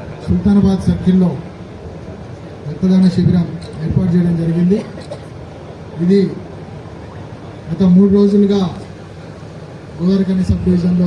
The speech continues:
రెండు చోట్ల, తర్వాత నిన్న పెద్దపల్లి పోలీస్ స్టేషన్ సర్కిల్ పరిధిలో, అదేవిధంగా ఈరోజు సుల్తానాబాద్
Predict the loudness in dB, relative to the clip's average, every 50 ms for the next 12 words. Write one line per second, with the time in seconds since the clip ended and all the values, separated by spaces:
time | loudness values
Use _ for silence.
0 | 2 2 0 0 0 0 0 -2 0 -2 -4 -6 -6 -6 -4 -4 -2 -2 0 0
1 | 0 0 0 0 0 -2 -4 -6 -8 -10 -12 -10 -8 -8 -8 -6 -6 -4 0 2
2 | 2 4 4 4 4 6 4 4 4 2 -4 -10 -14 -14 -16 -16 -16 -16 -16 -16
3 | -16 -16 -16 -16 -16 -14 -8 -2 0 0 0 0 0 0 0 0 0 0 0 -2
4 | -2 0 0 2 2 2 2 2 2 2 2 2 0 -4 -6 -4 -2 0 2 2
5 | 2 2 2 2 0 0 0 -2 -2 -2 -2 -2 -4 -6 -8 -6 -4 -4 -2 -2
6 | -2 0